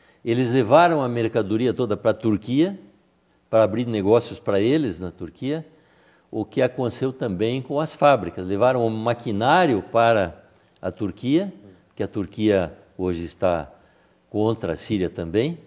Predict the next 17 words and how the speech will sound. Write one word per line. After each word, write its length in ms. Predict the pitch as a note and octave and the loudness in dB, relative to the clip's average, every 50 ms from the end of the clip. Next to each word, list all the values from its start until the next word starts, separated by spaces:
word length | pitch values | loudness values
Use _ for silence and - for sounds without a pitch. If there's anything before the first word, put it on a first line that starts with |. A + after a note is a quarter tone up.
| - | -20
então 200 | - - G#2+ G#2 | -16 -12 -12 -12
tá 160 | G2 - A2 | -8 -8 -8
permitindo 760 | - - A#2 A2 G#2 G#2 G2 G2+ - - C#3 D#3+ E3+ C#3 G#2 - | -4 -2 -2 -2 -2 -2 -4 -6 -6 -4 -2 -2 -2 -2 -4 -8
que 80 | - | -10
se, 380 | - - - G2+ F2+ E2 - - - _ _ _ _ _ _ | -14 -8 -6 -4 -4 -4 -6 -12 -20 _ _ _ _ _ _
os 140 | - A2 F2 | -10 -8 -6
mercenários, 800 | F#2+ G#2+ A2 G2+ - A#2+ G#2+ G#2 A2 A#2 A2 G2 - - - - | -4 -6 -6 -6 -6 -6 -2 -2 0 -2 -2 -4 -8 -12 -16 -12
eh, 320 | - - A2 G#2 G2+ G2 F2+ - | -6 -4 -2 -2 -2 -2 -4 -6
eh, 560 | G#2 G#2 G2 F#2+ F#2+ F#2 F2+ F2+ F2+ F2+ F2+ F2 | -6 -4 -2 -2 -2 -2 -2 -2 -2 -4 -4 -6
façam 500 | - - C3 C#3 C3+ - - A#2 G2 F#2+ | 0 2 2 2 2 0 -4 -6 -6 -6
e-, 80 | F#2 - - - - - - _ _ - | -6 -10 -14 -20 -20 -20 -20 _ _ -6
esse 280 | G2+ F#2 - - A2+ | -6 -6 -4 -6 -6
tipo 460 | - - - B2 A#2+ A#2+ B2 A2 G2 F2+ | -6 -6 -6 -6 -6 -6 -6 -6 -6 -6
de, 760 | D#2+ E2 F#2 F#2+ F#2 F2+ F2 E2+ E2 D#2+ E2 D#2+ D#2 D2+ D2 C#2 C2 _ _ _ _ _ _ _ - | -4 -4 -4 -2 -2 0 0 -2 -2 -2 -4 -6 -6 -10 -12 -16 -20 _ _ _ _ _ _ _ -20
eh, 100 | - F2 | -18 -14
digamos 340 | D#2 E2+ E2 F2+ F2 E2+ D#2+ | -12 -12 -10 -10 -10 -10 -10
assim, 360 | D#2 - - F#2 E2+ D#2+ | -10 -10 -12 -12 -12 -12